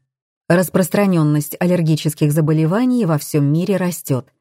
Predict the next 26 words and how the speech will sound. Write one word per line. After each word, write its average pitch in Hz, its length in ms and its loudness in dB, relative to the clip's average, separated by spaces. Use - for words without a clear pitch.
Однако 220 420 2
не 240 140 2
так - 260 -2
катастрофически, 180 960 -2
как 180 240 -2
кажется 156 440 0
родителям 202 600 0
и 302 120 2
российским 160 680 0
аллергологам. 156 840 0
Сыпь 247 400 -2
на 226 160 2
коже 190 280 0
малыша 160 460 0
крайне 151 460 0
редко 208 320 -2
является 175 520 0
следствием 151 680 -2
аллергии. 151 580 0
Пищевая 247 560 0
аллергия 208 560 0
у 202 60 0
детей 160 460 -2
проявляется 208 680 -2
в 180 40 0
основном 185 580 0